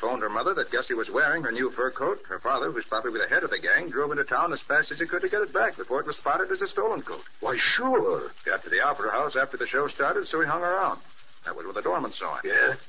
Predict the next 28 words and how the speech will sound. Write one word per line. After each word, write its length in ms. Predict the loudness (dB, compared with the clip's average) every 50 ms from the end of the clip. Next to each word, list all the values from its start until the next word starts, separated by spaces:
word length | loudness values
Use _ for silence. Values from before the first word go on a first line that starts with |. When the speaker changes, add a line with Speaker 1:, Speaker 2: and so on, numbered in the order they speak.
| -14 -14 -14 -12
Speaker 1:
He 60 | -8 -4
probably 340 | -2 0 0 0 -2 -2
missed 260 | 0 0 -2 -2 -2 -2 -2
Gussie 300 | -2 -2 0 -2 -2 -2
in 60 | 0
the 80 | -2 -2
crowd 320 | 0 2 2 2 2 2
at 80 | 2 0
intermission, 460 | 0 0 0 -2 -2 -2 -4 -4 -2
but 140 | -4 -4 -2
saw 200 | -2 -2 -2 -2
Patsy 420 | 0 2 0 0 0 0 -2 -2
and 100 | -2 -2
Miss 100 | -2 -4
Sherrill. 360 | 0 2 2 2 2 2 -2 -6 -12 -14 -10 -4
So 280 | -2 0 0 0 0
he 120 | -2 -4 -4
took 300 | -2 -2 -2 -2 0 2
them 300 | 2 4 4 4 2 0
and 240 | 0 0 0 0 0
the 80 | -4 -4
coat, 300 | -2 0 0 0 0 -2 -6 -12 -14 -14 -14 -14 -14 -14 -12 -12
which 140 | -10 -10 -10
is 80 | -4
what 140 | -2 -2 -2
he 60 | 0 0
really 180 | -2 -2 -2
wanted. 280 | -2 0 -2 -2 -2